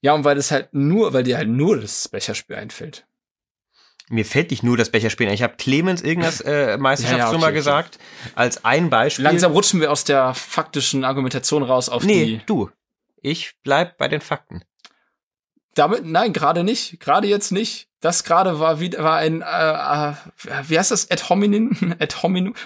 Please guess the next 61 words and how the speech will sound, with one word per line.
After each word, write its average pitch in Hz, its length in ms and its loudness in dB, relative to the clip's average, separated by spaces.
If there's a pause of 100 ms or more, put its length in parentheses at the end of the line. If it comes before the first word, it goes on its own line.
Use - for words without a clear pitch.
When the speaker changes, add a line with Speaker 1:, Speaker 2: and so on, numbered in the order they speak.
Speaker 1:
Boah, 120 100 -2
ich 117 160 -4
bin - 80 -6
zu - 160 -2
ungebildet, 127 480 -2
um 123 180 -2
eine 113 420 -2 (360)
intellektuelle 135 840 2
<laughs> 147 40 -6 (1300)
Diskussion 147 400 0
zu 143 120 -4
führen. 131 240 -2
Speaker 2:
Mein 117 160 2
Name 135 180 4
ist - 180 -4
Sven 143 240 2
und 175 160 2
ich - 120 0
habe, 151 260 4
wie 139 100 0
heißt - 380 -2
es? - 260 -6 (480)
Speaker 1:
Ich - 140 -6
habe 165 240 2
Chitismus. 147 640 -2 (300)
Speaker 2:
Mein 131 100 2
Name 139 160 4
ist 135 140 -2
Sven 160 240 2
und 185 40 2
ich 170 140 0
habe 160 140 2
Speaker 1:
Chitismus. 123 260 -2
Speaker 2:
Chitismus. 120 300 -4
Speaker 1:
Dazu 131 240 -2
kommen 135 160 0
wir 127 40 -2
gleich. 104 220 -4 (240)
Speaker 2:
<laughs> - 840 -2 (360)
Speaker 1:
Ich 143 120 0
weiß 220 140 4
gar 226 80 2
nicht, 202 160 0
wie 190 60 -2
man 180 160 2
sowas 170 240 -2
beendet. 165 280 -4
Dafür 170 240 -2
wäre 160 80 0
jetzt 147 140 -6
Moderator 135 500 -4
gut. 127 400 -8
Speaker 2:
Nee, 123 80 -2
wir 151 100 2
Speaker 1:
weil 160 100 4
Speaker 2:
haben 196 100 4
Speaker 1:
ich 220 60 -2
Speaker 2:
keinen 240 80 2
Speaker 1:
glaube, 214 180 4
Speaker 2:
Moderator. 160 160 4
Speaker 1:
dass - 180 -2